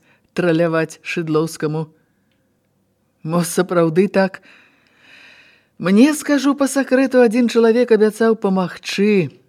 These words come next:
на судна верф пайду. Мо памятаеш Якова, як тады, э, з людзьмі Маню?» «Ой, барані Бог, Ігнат, асцерагайся яго,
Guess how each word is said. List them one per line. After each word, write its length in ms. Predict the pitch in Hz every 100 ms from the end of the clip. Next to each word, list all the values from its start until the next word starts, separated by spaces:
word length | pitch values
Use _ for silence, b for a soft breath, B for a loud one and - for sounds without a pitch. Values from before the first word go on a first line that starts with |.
| _
на 220 | 139 165
судна 460 | 165 - 208 165 170
верф 460 | 143 160 190 - -
пайду. 520 | 180 165 147 139 127 - b b b b b -
Мо 260 | 226 226
памятаеш 680 | 226 320 240 175 165 156 - _ _ _
Якова, 580 | 190 220 151 131 127 123 b b b _
як 200 | 262 254
тады, 280 | 254 220 240
э, 400 | 226 220 226 214
з 120 | 185
людзьмі 400 | 240 202 220 208
Маню?» 460 | 180 214 156 143 143 _ _ _ _ _ _ _ B B -
«Ой, 140 | 196
барані 440 | 185 214 214 214
Бог, 280 | 185 185 180
Ігнат, 420 | 180 175 180 170 B B B
асцерагайся 760 | 180 180 - 190 180 185 185 185
яго, 360 | 180 165 180